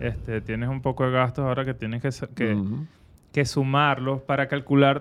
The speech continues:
Speaker 1: tus precios de tus productos. Tienes que ya
Speaker 2: Exacto.
Speaker 1: meterle que si lo que pagas de taller,
Speaker 2: Sí, se
Speaker 1: que
Speaker 2: em-,
Speaker 1: si lo que
Speaker 2: empiezan
Speaker 1: pagas
Speaker 2: los
Speaker 1: de
Speaker 2: gastos
Speaker 1: luz,
Speaker 2: fijos.
Speaker 1: pero también tienes que tener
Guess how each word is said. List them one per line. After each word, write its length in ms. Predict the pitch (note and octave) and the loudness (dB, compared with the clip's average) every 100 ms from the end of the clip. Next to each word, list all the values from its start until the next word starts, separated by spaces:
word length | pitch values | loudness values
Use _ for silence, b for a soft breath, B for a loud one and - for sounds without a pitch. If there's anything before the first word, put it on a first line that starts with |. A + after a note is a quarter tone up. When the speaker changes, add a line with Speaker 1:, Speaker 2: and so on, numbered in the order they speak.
| - | 0
Speaker 1:
tus 160 | F3 - | 0 0
precios 520 | - F3 E3+ F#3+ F#3 | 0 0 2 4 4
de 60 | F3+ | 4
tus 140 | D3+ | 0
productos. 380 | C#3 C3 D3 E3 | 2 0 0 -2
Tienes 240 | F3 F3+ | -2 0
que 120 | F3 | 0
ya 180 | C#3+ C#3+ | 2 2
Speaker 2:
Exacto. 100 | D#3+ | 2
Speaker 1:
meterle 500 | G#2 D#3+ E3+ E3+ F3+ | 0 -2 -2 0 -2
que 120 | F3 C#3+ | -2 -6
si 160 | C#3 | -4
lo 140 | B2+ A#2+ | -6 -4
que 100 | B2 | -6
pagas 320 | C3 D3 E3 | -2 -2 0
de 80 | F3+ | 0
taller, 520 | C#3+ D3+ D3 D3 A2+ | 0 0 4 4 4
Speaker 2:
Sí, 200 | G2+ G#2 - | 0 -4 -4
se 260 | D3 C#3 | 0 0
Speaker 1:
que 100 | C#3+ | 0
Speaker 2:
em-, 60 | C#3+ | -2
Speaker 1:
si 80 | B2 | 0
lo 140 | C3 | 0
que 60 | B2+ | 2
Speaker 2:
empiezan 200 | C#3 C3+ | 4 6
Speaker 1:
pagas 120 | D#3+ | 6
Speaker 2:
los 80 | D3+ | 6
Speaker 1:
de 60 | |
Speaker 2:
gastos 280 | C#3 C3+ C#3+ | 6 4 4
Speaker 1:
luz, 80 | C#3+ | 2
Speaker 2:
fijos. 360 | C3+ A2+ G2+ C3 | 2 0 -4 -2
Speaker 1:
pero 200 | C3 C3+ | 0 0
también 240 | C3+ C3+ | -2 -2
tienes 240 | D3+ D#3+ | -2 -2
que 100 | F3 | -2
tener 920 | E3 C3 B2 B2+ C#3 D3 D3+ D3 A#2 | -2 -4 -4 -2 -2 -2 -2 -4 -6